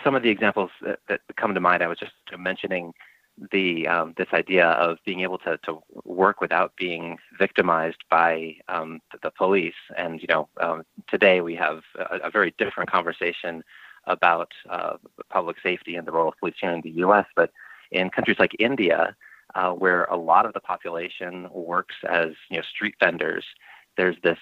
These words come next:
um, this sort of common understanding that the size of your business is about as, uh,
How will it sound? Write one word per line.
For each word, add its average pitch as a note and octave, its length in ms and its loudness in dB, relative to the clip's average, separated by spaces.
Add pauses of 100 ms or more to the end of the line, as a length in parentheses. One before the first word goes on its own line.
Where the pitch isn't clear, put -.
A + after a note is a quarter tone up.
(140)
um, E2+ 420 -2
this - 100 -12
sort F#2+ 120 -8
of - 80 -8
common A#2 200 2
understanding F#2 760 0 (140)
that F2 300 4
the E2+ 140 -4
size G#2+ 280 4
of A#2 80 -12
your F2+ 140 -4
business F2 420 -4 (440)
is F#2 120 -12
about F2+ 360 2
as, F2 100 -4 (380)
uh, E2 320 -12